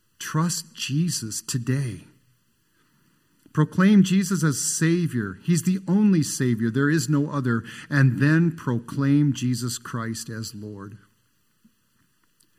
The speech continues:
And prepare to suffer and die for the gospel. Don't be afraid.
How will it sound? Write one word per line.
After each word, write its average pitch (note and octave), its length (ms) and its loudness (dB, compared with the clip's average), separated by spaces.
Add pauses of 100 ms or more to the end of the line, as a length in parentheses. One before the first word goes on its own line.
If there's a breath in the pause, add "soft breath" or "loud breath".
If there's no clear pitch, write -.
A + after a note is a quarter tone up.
(440)
And B2 120 -4
prepare B2+ 400 -4
to C3 80 -6
suffer G#2+ 600 -10 (520)
and G#2+ 200 -6
die G2+ 320 -10 (500)
for A#2 140 -10
the G#2+ 100 -10
gospel. G#2 520 -12 (1300)
Don't C3+ 240 0
be D#3+ 120 -2
afraid. D3 540 -4